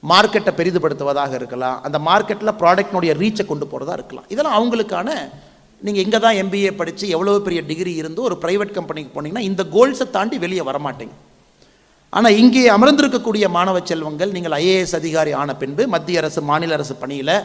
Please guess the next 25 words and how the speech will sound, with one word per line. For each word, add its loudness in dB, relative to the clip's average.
ஒரு 4
ஃபார்வர்ட் 8
லுக்கிங் 0
போஸ்ட், -2
மக்களோடு 2
பணி 2
செய்யக்கூடிய -2
பதவிக்கு -4
வந்த -4
பிறகு 0
நீங்க 4
எடுக்கக்கூடிய 2
எல்லா 2
டெசிஷனுமே -4
மாரல் 2
டெசிஷன். -10
அது -2
எதுவுமே 4
வந்து 2
ப்ராஃபிட் 2
மேக்கிங் -4
டெசிஷன் -8
கிடையாது. -2
இது 2
மூலமா 4